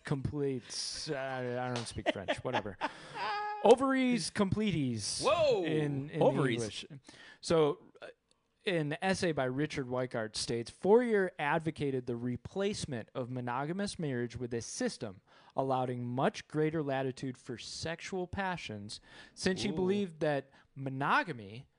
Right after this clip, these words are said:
Speaker 1: was an institution contrary to human nature,
Speaker 2: Wow.
Speaker 1: was thus an impediment to human happiness." Monogamy will actually make you less happy, which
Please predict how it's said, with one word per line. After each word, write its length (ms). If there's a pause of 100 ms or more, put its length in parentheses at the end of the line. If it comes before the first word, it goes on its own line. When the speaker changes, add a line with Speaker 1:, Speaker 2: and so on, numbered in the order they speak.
(200)
Speaker 1:
was 220
an 140
institution 800
contrary 600
to 80
human 300
nature, 400 (320)
Speaker 2:
Wow. 540
Speaker 1:
was 280
thus 360
an 120
impediment 800
to 100
human 360
happiness." 720 (380)
Monogamy 600
will 160
actually 300
make 200
you 80
less 240
happy, 400 (360)
which 340